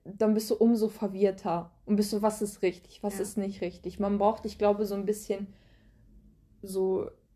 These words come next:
Speaker 1: stille Zeit. Ich weiß nicht, ob das so ein richtiges Wort
Speaker 2: Ja,
Speaker 1: dafür ist,
Speaker 2: ich
Speaker 1: aber
Speaker 2: weiß auch
Speaker 1: so
Speaker 2: nicht, ob alle wissen, was das heißt, aber einfach so ein bisschen Time für dich,
Speaker 1: Ja,
Speaker 2: um
Speaker 1: für
Speaker 2: das
Speaker 1: dich.
Speaker 2: zu sammeln.
Speaker 1: Ja.
Speaker 2: Um so Entscheidungen zu treffen, weil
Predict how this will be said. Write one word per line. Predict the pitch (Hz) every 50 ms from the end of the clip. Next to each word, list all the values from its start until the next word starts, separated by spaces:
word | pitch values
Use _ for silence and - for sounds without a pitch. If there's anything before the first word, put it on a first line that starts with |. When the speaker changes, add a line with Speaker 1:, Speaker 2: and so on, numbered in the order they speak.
| _ _ _ _ _ _ _ _ _ _ _
Speaker 1:
stille | - - - - 202 190 202 196
Zeit. | 190 - - 185 185 185
Ich | - -
weiß | - 196 190 190
nicht, | - - -
ob | - - -
das | - 185 185
so | - 175
ein | 175 175
richtiges | 175 190 196 - 190 170 190 190 - - - - -
Wort | - 190 185 214 226 220 202 208
Speaker 2:
Ja, | 202
Speaker 1:
dafür | 214 208 240 - - 262
ist, | 254
Speaker 2:
ich | - -
Speaker 1:
aber | 214 220
Speaker 2:
weiß | 226 233
auch | 226 220
Speaker 1:
so | 247
Speaker 2:
nicht, | 233 240
ob | 233 -
alle | - 208 220 196
wissen, | 202 208 - 208 196
was | 196 196
das | - 190 196 - -
heißt, | 202 196 202 202 -
aber | 190 190 196
einfach | - - 208 214 214 208
so | - - 208
ein | 196
bisschen | 208 202 - - 196 196
Time | 196 - 202 196 190 190 196 196 196 - -
für | 190
dich, | 180 - 175 185 208 208
Speaker 1:
Ja, | 214 220 220
Speaker 2:
um | 208 196
Speaker 1:
für | 185
Speaker 2:
das | 240 208 185
Speaker 1:
dich. | 185 196 185 196
Speaker 2:
zu | 185 180 -
sammeln. | 190 196 185 180 180 175 170 165 156 147 147 -
Speaker 1:
Ja. | 214 208 196 185 -
Speaker 2:
Um | 190 190 190 -
so | - 190
Entscheidungen | 208 208 - - - 208 202 - 226 226 226 220 220 220 220 214
zu | - 196
treffen, | - - - 202 202 202 - 214 202 190
weil | 180 180 185